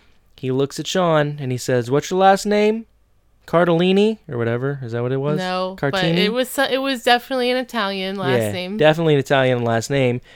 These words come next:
Speaker 1: And then Corey drops an Italian racial slur and was like, "So I can call you?" And then, like, I forgot about that entirely. It, it was shocking. And, um, I don't know, I guess in ninety-three it wasn't as,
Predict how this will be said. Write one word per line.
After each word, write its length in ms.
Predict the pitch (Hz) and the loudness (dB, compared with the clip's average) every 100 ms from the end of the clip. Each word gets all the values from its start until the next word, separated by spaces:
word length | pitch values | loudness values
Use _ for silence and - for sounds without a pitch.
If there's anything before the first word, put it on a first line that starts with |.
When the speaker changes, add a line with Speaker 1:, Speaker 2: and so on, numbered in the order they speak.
| - - | -14 -4
Speaker 1:
And 140 | 156 | 2
then 120 | 160 | 2
Corey 320 | 156 180 190 170 | 0 2 4 6
drops 340 | 156 151 147 | 6 6 6
an 80 | 160 | 2
Italian 440 | 143 151 147 147 | 2 4 4 4
racial 360 | 135 165 165 139 | 4 4 4 0
slur 520 | - 120 113 113 127 - _ - | 0 -2 0 2 0 -6 _ -6
and 100 | 127 | -4
was 100 | 123 | 0
like, 180 | 123 | 0
"So 140 | - 151 | 4 6
I 80 | 160 | 6
can 100 | 170 | 4
call 240 | 175 175 | 6 8
you?" 280 | 175 170 175 - - - | 8 6 4 0 -20 -8
And 240 | 151 156 | -2 2
then, 400 | 165 165 165 165 - _ _ _ _ _ _ | 6 6 4 0 -4 _ _ _ _ _ _
like, 460 | - 170 175 - - - _ _ _ _ - | 2 4 4 0 -20 -20 _ _ _ _ 4
I 360 | 160 220 151 120 | 10 12 10 8
forgot 360 | 127 123 123 | 4 6 6
about 200 | 117 110 | 8 4
that 160 | 117 113 | 4 4
entirely. 760 | 104 127 135 120 107 101 104 - _ _ - | 4 6 8 8 4 0 -2 -8 _ _ -6
It, 180 | 135 135 123 127 | 0 0 -2 -4
it 120 | 139 | 0
was 300 | 139 123 - - | 2 0 -2 -8
shocking. 680 | - 165 233 - 113 87 - _ _ - | 0 4 4 4 2 2 -10 _ _ -4
And, 340 | 127 123 120 | 0 2 4
um, 460 | 117 110 101 98 98 - _ - | 4 4 2 -2 -8 -18 _ -16
I 100 | - | -10
don't 180 | 170 139 | -6 -2
know, 140 | 156 | 0
I 80 | 151 | 2
guess 240 | 143 147 | 0 0
in 280 | 160 139 123 | -2 -2 0
ninety-three 800 | 135 139 143 135 - 139 151 160 | 0 0 0 -4 -4 -2 -2 -2
it 100 | 127 | -4
wasn't 460 | 120 127 127 135 135 | -2 -2 -2 -2 -4
as, 560 | 117 123 123 120 - | -2 0 0 -4 -10